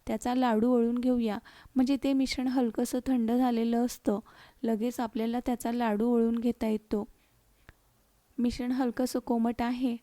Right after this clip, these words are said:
आपल्याला हव्या त्या आकाराचा याला आपल्याला शेप देता येतो आणि एकत्रित मिश्रण नसल्या कारणाने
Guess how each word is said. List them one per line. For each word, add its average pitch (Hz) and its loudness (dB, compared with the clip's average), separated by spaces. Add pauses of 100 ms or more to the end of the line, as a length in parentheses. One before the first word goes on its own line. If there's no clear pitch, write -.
(140)
आपल्याला 220 -2
हव्या 233 -2
त्या 254 -2
आकाराचा 233 -2
याला 220 0
आपल्याला 214 -4
शेप 240 -2
देता 240 0
येतो 208 -4 (560)
आणि 226 -2 (360)
एकत्रित 254 -2
मिश्रण 262 -2
नसल्या 254 -4
कारणाने 240 -4